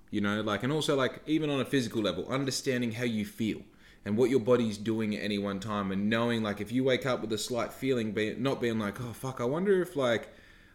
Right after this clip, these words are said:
I had that feeling yesterday, or if I had it yesterday, whether it was ever the day before," like, knowing things about yourself, because you're always kind of analyzing yourself, and you kind of, like, treat your body almost like a vehicle or a machine that you keep in check, you know? And, like,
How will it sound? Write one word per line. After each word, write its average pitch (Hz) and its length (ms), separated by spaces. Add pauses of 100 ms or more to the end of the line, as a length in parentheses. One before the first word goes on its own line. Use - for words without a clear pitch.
(100)
I 120 60
had 131 160
that 104 140
feeling 113 320
yesterday, 151 640
or 131 140
if 117 100
I 123 60
had 131 140
it 101 80
yesterday, 135 340
whether 123 180
it 107 40
was 110 120
ever 123 200
the 110 100
day 110 80
before," 107 340
like, 117 220
knowing 160 420
things 143 260
about 117 300
yourself, 104 320
because 104 300
you're 107 100
always 143 460 (640)
kind 123 280
of 104 180
analyzing 131 580
yourself, 110 480
and 110 120
you 107 120
kind 135 200
of, 123 80
like, 113 160
treat 156 200
your 123 140
body 135 420
almost 135 320
like 131 120
a 107 60
vehicle 123 380
or 113 140
a 110 40
machine 113 420
that 110 80
you 92 120
keep 160 240
in 117 140
check, - 400 (400)
you 107 100
know? 110 240 (320)
And, 123 140
like, 117 260